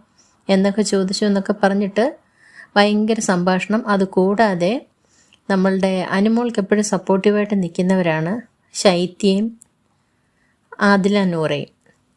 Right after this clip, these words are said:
അവരെ മൂന്നുപേരെയും വിളിച്ചിരുത്തിയേച്ച് ശരത്ത് ഒരുമാതിരി വൃത്തികെട്ട സ്ത്രീകളുടെ ഒരു കളി കളിക്കുന്നുണ്ട്. അതായത് ഈ നുണയും കൊതിയും പറയുന്ന ഒരു ടൈപ്പ് സ്ത്രീകളുണ്ടല്ലോ, അതേപോലെ ഒരു കളി കളിക്കുന്നുണ്ട്. ഇവരെ വിളിച്ചിരുത്തിയിട്ട് പറയുന്നു, "നിങ്ങൾ ആർക്കും സപ്പോർട്ടായിട്ട് നിൽക്കരുത്,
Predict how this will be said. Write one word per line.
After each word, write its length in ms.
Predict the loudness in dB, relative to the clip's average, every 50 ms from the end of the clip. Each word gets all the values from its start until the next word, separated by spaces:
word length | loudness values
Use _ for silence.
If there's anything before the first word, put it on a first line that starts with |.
| _ _ _ -2 0
അവരെ 320 | 0 2 2 2 2 2
മൂന്നുപേരെയും 680 | 0 0 0 2 2 2 2 0 0 0 0 -2 -2 -2
വിളിച്ചിരുത്തിയേച്ച് 800 | -2 -2 0 0 -2 -2 -2 0 0 0 0 -2 -2 -4 -4
ശരത്ത് 680 | -4 -2 0 0 0 0 0 -2 -2 -2 -2 -2 -2 -6 _ _ -20 -20 -20 -20 -20 _ _ _ 2
ഒരുമാതിരി 420 | 2 2 2 0 -2 -2 -4 -4
വൃത്തികെട്ട 800 | -4 -4 -4 -6 -8 -14 _ _ _ 0 0 2 0 0 0 -2
സ്ത്രീകളുടെ 600 | -4 -4 -2 -2 0 0 0 0 0 0 0 -2
ഒരു 180 | -2 -2 -2 -4 -2 0
കളി 200 | 0 2 2 2
കളിക്കുന്നുണ്ട്. 640 | 2 0 0 -2 -4 -6 -6 -6 -6 -8 -10 -10 -12 -14 -18 -20 _ _ _ -2
അതായത് 440 | 0 2 2 2 0 -2 -4 -6 -8 -10 -20 -20 -20 -20 -20 _ _ _ 0 0
ഈ 140 | 2 2
നുണയും 400 | 2 2 0 0 0 0 -2 -2
കൊതിയും 320 | 0 0 0 0 0 0 0
പറയുന്ന 340 | 0 0 0 0 0 0 0
ഒരു 180 | -2 -2 -2
ടൈപ്പ് 440 | -2 0 0 0 -2 -2 -2 -2 -2
സ്ത്രീകളുണ്ടല്ലോ, 800 | -2 -2 -2 0 0 0 0 -2 -2 -2 -4 -4 -6 -6 -6 -8 -10 _ _ _ -2
അതേപോലെ 560 | 0 2 2 2 2 0 0 -2 -2 -2 -2
ഒരു 100 | -2 -2
കളി 220 | -2 -2 0 0 0
കളിക്കുന്നുണ്ട്. 600 | 0 -2 -2 -4 -4 -4 -4 -6 -6 -8 -10 -10 -12 _ _ _ _ -20 -20 -20 -20 -20 _ _ 0
ഇവരെ 260 | 2 2 2 2 0
വിളിച്ചിരുത്തിയിട്ട് 760 | 0 0 0 0 0 0 -2 -2 0 0 0 0 0 0 0
പറയുന്നു, 360 | 0 0 0 0 -2 -2 0
"നിങ്ങൾ 340 | -2 0 0 0 0 0 0
ആർക്കും 340 | 0 -2 -2 -4 -4 -4
സപ്പോർട്ടായിട്ട് 720 | -2 -2 -4 -4 -2 0 0 2 2 2 2 0 0 -2 -4
നിൽക്കരുത്, 540 | -4 -4 -4 -2 -2 -2 0 -2 -2 -2